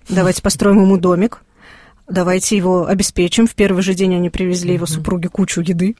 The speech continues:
Speaker 1: <laughs> Вот как-то так это было. А остальные истории, они, конечно, связаны вообще, в принципе, с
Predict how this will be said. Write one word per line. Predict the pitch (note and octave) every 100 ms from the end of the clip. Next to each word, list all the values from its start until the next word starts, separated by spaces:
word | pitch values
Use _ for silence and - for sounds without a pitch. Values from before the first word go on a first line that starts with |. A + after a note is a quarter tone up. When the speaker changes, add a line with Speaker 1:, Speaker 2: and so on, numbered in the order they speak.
| -
Speaker 1:
<laughs> | - A3+
Вот | F3+ E3+
как-то | - F#3 G3
так | F3+ -
это | F3
было. | E3 G#3 C#4 G#3+ - - - - -
А | F#3
остальные | F#3 - B3+ F4 E4
истории, | - A#3 A#3
они, | G3+ A3+
конечно, | G#3+ G3 G#3 E3+
связаны | - F3+ G3+ F#3+ F#3 F3
вообще, | F#3 -
в | -
принципе, | F3 E3+ - -
с | D#3 - -